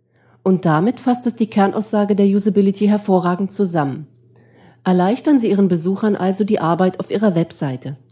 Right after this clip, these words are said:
Doch was ist Usability? Usability bedeutet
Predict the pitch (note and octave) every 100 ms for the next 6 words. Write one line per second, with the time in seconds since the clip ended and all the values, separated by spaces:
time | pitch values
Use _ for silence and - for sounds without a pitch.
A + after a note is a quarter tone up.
0 | _ _ _ _ _ _ _ - E3+ -
1 | - F#3 F3+ - - - F3+ D#3 D3 D3+
2 | D3 - C3+ D3 C#3+ _ _ _ _ _
3 | _ _ _ _ - G3+ G#3 F#3 C4+ C#4+
4 | - F#3 G3 F#3+ G3 G#3 G3+